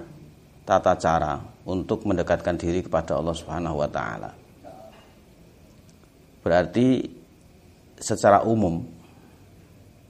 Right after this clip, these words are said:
tawasul ini adalah sebuah perintah agama. Nah, lalu kemudian makna tawasul ini akan bisa menjadi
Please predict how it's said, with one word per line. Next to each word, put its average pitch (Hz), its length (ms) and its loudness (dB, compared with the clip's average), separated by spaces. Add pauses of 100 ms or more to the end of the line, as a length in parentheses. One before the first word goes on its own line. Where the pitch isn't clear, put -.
(180)
tawasul 98 560 4
ini 110 560 0 (800)
adalah 90 240 0
sebuah 87 260 -4
perintah 87 460 -2
agama. 76 400 -6 (1600)
Nah, 80 160 -6
lalu 101 160 0
kemudian 87 640 0 (1600)
makna 110 320 0
tawasul 104 480 4
ini 120 480 0
akan 101 320 -2
bisa 101 320 0
menjadi 98 720 0